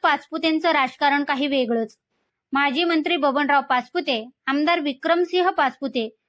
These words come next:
व पाचपुते कुटुंब, नगराध्यक्ष ते नगरसेवक या प्रत्येक उमेदवाराच्या प्रचारासाठी सक्रिय झाला असून नेहमीप्रमाणे श्रीगोंदेकर आपल्याला साथ देणार व सर्वसामान्य घरातील गृहिणी यावेळेस शहराचा कारभार पाहणार यावर त्यांचा ठाम विश्वास.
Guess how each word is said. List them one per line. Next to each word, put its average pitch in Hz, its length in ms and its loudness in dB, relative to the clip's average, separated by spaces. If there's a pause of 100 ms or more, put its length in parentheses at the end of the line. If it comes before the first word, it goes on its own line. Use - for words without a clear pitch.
(200)
व 339 100 0
पाचपुते 311 520 -2
कुटुंब, 302 420 -2 (520)
नगराध्यक्ष 370 680 0
ते 381 180 -2
नगरसेवक 294 800 0
या 269 100 0
प्रत्येक 302 580 -4
उमेदवाराच्या 311 580 0
प्रचारासाठी 277 680 -2
सक्रिय 269 400 -2
झाला 254 240 0
असून 311 340 0 (460)
नेहमीप्रमाणे 359 800 2
श्रीगोंदेकर 311 640 0
आपल्याला 294 400 0
साथ 269 400 -2
देणार 294 340 0 (420)
व 320 80 2 (120)
सर्वसामान्य 294 800 2
घरातील 269 400 0
गृहिणी 302 360 2
यावेळेस 269 400 0
शहराचा 302 400 2
कारभार 262 440 0
पाहणार 294 440 0 (400)
यावर 320 320 2
त्यांचा 311 320 0
ठाम 262 360 -4
विश्वास. 233 520 -4